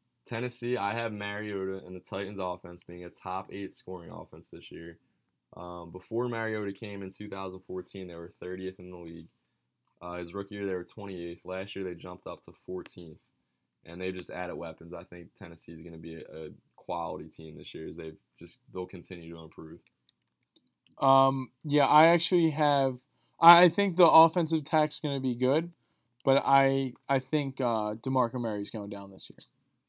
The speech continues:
Speaker 2: Just
Speaker 1: All right, let's
Speaker 2: over
Speaker 1: move on to the South, 'cause
Speaker 2: <laughs>
Speaker 1: that was my
Speaker 2: Yeah.
Speaker 1: number one overall pick in
Speaker 2: Just
Speaker 1: the league.
Speaker 2: over all of, um, all the touches that he's accumulated over his career,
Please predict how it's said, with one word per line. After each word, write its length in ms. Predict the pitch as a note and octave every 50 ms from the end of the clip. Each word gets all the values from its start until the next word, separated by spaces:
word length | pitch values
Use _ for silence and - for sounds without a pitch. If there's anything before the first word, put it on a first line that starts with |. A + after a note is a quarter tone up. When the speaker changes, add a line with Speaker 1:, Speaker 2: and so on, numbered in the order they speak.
| _ _ _ _ _ _ _ _ -
Speaker 2:
Just 200 | C#3 C3+ A#2+ A2
Speaker 1:
All 80 | F#2+
right, 60 | G2 G2+ -
let's 40 | G2 -
Speaker 2:
over 220 | E3+ E3+ E3+ C#3+
Speaker 1:
move 100 | A#2 -
on 160 | A2+ A2 A2 G#2+
to 60 | G2+
the 60 | -
South, 280 | - G2+ G#2 A2+ C3 -
'cause 100 | G3 F#3+
Speaker 2:
<laughs> 20 |
Speaker 1:
that 60 | G3+
was 160 | F#3+ F3+ F#3+
my 80 | G#3 A#3
Speaker 2:
Yeah. 40 | A#3
Speaker 1:
number 280 | G3 G3 F#3+ F3 - -
one 140 | F#2+ F#2 F#2
overall 340 | F#2 F2+ F2+ F#2 F2+ F2+
pick 340 | F#2 - G2+ G2 G#2+ A#2 - - - -
in 80 | F3+ D3+
Speaker 2:
Just 320 | D3 F#3 F#3+ F#3 F3+ -
Speaker 1:
the 80 | - G3
league. 80 | - A#2+ -
Speaker 2:
over 640 | F3 F3+ F3+ F3+ F3 D#3+ F3 F3 F3 E3+ E3 E3 E3 - -
all 360 | - D3 D3 D3+ D3 D3+ D3+ D3
of, 140 | C#3 C3+
um, 600 | C#3+ C3+ C3+ C3 B2+ B2 A#2+ A#2+ A#2 A2+ A2 A2+ - _ _ _ _ _ _
all 160 | - D3 D3+
the 100 | D3 D3
touches 360 | C3+ - C#3+ C#3 C3 C#3 C3 B2+
that 100 | C3+ B2+
he's 120 | B2+ A#2
accumulated 500 | A#2+ A2+ - - C#3 C3 C3 B2+ B2+ B2+ B2+
over 180 | B2+ B2+ C3
his 120 | C3+ B2 -
career, 560 | - - C3 B2+ B2+ B2 B2 A#2+ A#2+ A#2 -